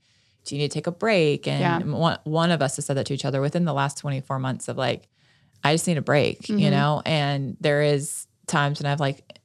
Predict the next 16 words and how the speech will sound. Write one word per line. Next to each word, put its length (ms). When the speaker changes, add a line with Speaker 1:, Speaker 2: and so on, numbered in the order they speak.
Speaker 1:
entertained 480
the 60
idea. 200
I'm 80
like, 120
"Okay, 180
if 140
Courtney 260
takes 240
a 40
break, 120
it'd 100
be 60
really 180
hard. 560
It 100